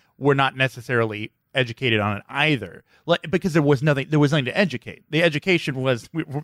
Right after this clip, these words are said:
jury's still out. And the scientists, I mean, scientists were using it, you know?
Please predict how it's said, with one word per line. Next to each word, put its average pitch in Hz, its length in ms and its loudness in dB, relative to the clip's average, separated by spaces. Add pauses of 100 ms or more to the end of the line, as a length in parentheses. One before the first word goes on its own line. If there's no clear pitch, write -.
(100)
jury's 135 280 2
still 113 240 -8
out. 107 300 -4 (340)
And 135 100 -4
the 135 60 -2
scientists, 180 500 0
I - 20 -10
mean, 156 120 -2
scientists 214 420 -2
were 120 60 -10
using 101 340 -12
it, - 180 -20
you 147 160 2
know? 127 260 2